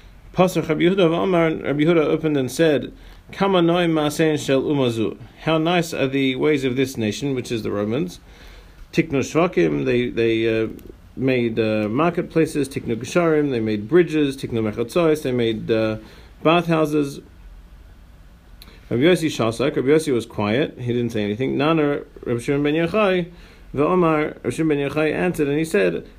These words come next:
"Kol ma shetiknu lo tiknu elo l'tzarech atzmon." They didn't, uh, make anything for us. They, everything they fixed up and they, that they built, they built for themselves. And this is a very, very famous story that we know well.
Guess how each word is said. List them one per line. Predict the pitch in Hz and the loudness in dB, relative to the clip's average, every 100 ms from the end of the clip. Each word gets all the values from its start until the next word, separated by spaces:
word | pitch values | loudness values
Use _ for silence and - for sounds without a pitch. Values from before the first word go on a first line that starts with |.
| - | -4
"Kol | 175 | 0
ma | 190 180 | 2 0
shetiknu | 165 151 202 190 | -2 0 -2 0
lo | 165 | 0
tiknu | 151 180 170 | 0 0 0
elo | 151 151 143 | 2 2 2
l'tzarech | 135 131 | 0 -2
atzmon." | 117 117 107 101 | 0 -4 -4 0
They | 151 | 2
didn't, | 180 190 175 - 82 | 2 0 -2 -6 -4
uh, | 151 147 | -2 0
make | 143 131 | 0 0
anything | 135 120 120 | -2 -2 -6
for | 147 | -2
us. | 190 185 | 0 0
They, | - 147 - | 0 -2 -2
everything | 180 185 175 | -2 -2 0
they | 147 | -2
fixed | - 151 - | -2 -4 -2
up | 185 170 | -2 0
and | 139 | -2
they, | 135 | -2
that | - 131 | -2 -2
they | 135 | -2
built, | 160 190 170 - - - - - | 0 0 0 -6 -20 -20 -20 -4
they | 131 | 0
built | 135 156 | 4 4
for | 156 | 2
themselves. | 131 123 117 98 - - - - - - - - - - - - - - - - - - - - - - - | -2 0 0 0 -4 -14 -20 -20 -20 -20 -20 -20 -20 -20 -20 -20 -20 -20 -20 -20 -20 -20 -20 -20 -20 -18 -8
And | 131 | -6
this | 131 | -2
is | 135 | 0
a | |
very, | 131 135 131 | 2 2 2
very | - - 123 117 | -2 -2 0 0
famous | 113 104 104 | 0 -2 -2
story | - 127 107 | 0 0 0
that | 101 | -2
we | 107 | -4
know | 104 | -2
well. | 107 107 - | -2 -4 -6